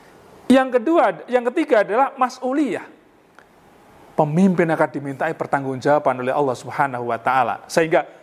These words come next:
berusaha untuk meringankan beban umatnya, beban rakyatnya. Dan itu dilakukan oleh, oleh Rasulullah ketika Rasulullah Isra dan Mi'raj minta agar supaya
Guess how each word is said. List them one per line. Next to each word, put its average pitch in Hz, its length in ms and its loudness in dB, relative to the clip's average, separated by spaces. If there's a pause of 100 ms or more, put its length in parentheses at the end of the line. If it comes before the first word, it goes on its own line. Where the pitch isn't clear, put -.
(160)
berusaha 233 560 4
untuk 240 160 -6
meringankan 240 960 -2
beban 220 640 2
umatnya, 226 640 -2 (320)
beban 233 400 4
rakyatnya. 262 960 -2 (540)
Dan 170 160 2
itu 208 160 -4
dilakukan 196 480 2
oleh, 247 240 2
oleh 262 240 4
Rasulullah 285 400 2
ketika 220 560 0 (320)
Rasulullah 170 400 2
Isra 196 320 -2
dan 156 160 0
Mi'raj 175 400 0
minta 202 400 0
agar 160 300 0
supaya 165 500 0